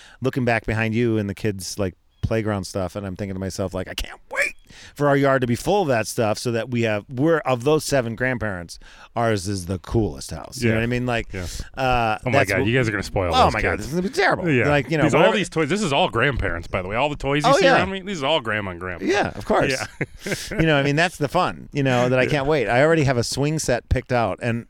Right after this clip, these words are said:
Speaker 1: and the kids are like, "We don't need to." I'm like, "The minute
Speaker 2: <laughs> Yeah.
Speaker 1: you tell me I can, it's, I'm going to get this thing." And it's like this jungle gym swing. And I'm like, and every time those, that child comes over,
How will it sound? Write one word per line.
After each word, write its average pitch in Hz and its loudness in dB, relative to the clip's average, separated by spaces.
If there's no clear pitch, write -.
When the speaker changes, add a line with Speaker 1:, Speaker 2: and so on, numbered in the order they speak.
Speaker 1:
and 107 -4
the 107 -4
kids 120 -2
are 110 2
like, 101 -2
"We 135 2
don't 165 0
need 165 -2
to." 143 0
I'm 131 0
like, 113 -2
"The 110 -2
minute 123 0
Speaker 2:
<laughs> - -12
Yeah. 143 -6
Speaker 1:
you 131 2
tell 135 0
me 131 2
I 120 0
can, 101 -6
it's, 117 -10
I'm 113 -2
going 104 0
to 110 -2
get 101 -4
this 104 -6
thing." 85 -6
And 113 0
it's 113 -4
like 110 -2
this 107 -2
jungle 117 -2
gym 113 -2
swing. 113 -2
And 113 -2
I'm 113 -2
like, 104 -4
and 107 -2
every 135 0
time 156 0
those, 147 -2
that 131 0
child 135 0
comes 127 -2
over, 104 0